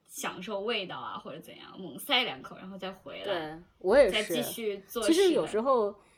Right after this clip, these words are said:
Speaker 1: 的。嗯。
Speaker 2: 吃的那个东西我也不是很爱吃。
Speaker 1: 嗯。
Speaker 2: 就我甚至就是，呃，有时候觉得说，“啊，这个，这个做怎么这么难吃啊？”但是你就会吃两口，
Speaker 1: 嗯。
Speaker 2: 你知道吗？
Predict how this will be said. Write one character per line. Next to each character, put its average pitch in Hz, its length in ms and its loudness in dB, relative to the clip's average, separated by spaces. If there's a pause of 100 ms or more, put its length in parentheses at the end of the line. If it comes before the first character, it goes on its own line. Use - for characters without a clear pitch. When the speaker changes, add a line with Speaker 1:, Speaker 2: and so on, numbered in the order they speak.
Speaker 1:
的。 - 80 -14
嗯。 - 300 -16 (260)
Speaker 2:
吃 - 220 0
的 320 100 8
那 294 120 0
个 240 60 4
东 240 120 0
西 247 100 -6
我 185 200 2
也 220 100 4
不 - 180 -10
是 254 140 -4
很 - 160 -8
爱 156 220 -8
吃。 202 340 -14
Speaker 1:
嗯。 185 360 -12 (400)
Speaker 2:
就 311 120 2
我 180 180 6
甚 269 220 -2
至 226 160 0
就 269 140 -2
是， 233 200 2 (360)
呃， 165 220 -4
有 170 140 2
时 202 80 -2
候 226 100 6
觉 196 140 2
得 185 140 2
说 196 180 -2
，“啊， 190 180 -2
这 285 100 -4
个， 311 80 0
这 330 100 2
个 330 100 2
做 330 240 2
怎 220 100 0
么 190 60 -2
这 277 60 0
么 320 80 2
难 196 160 2
吃 214 200 -4
啊？” 165 140 -2 (480)
但 311 100 4
是 277 320 4 (520)
你 214 220 -2
就 294 120 6
会 285 120 6
吃 - 240 -4
两 180 180 4
口， - 160 -4
Speaker 1:
嗯。 - 100 -4
Speaker 2:
你 - 40 -4
知 151 60 -4
道 151 100 -4
吗？ 87 240 -6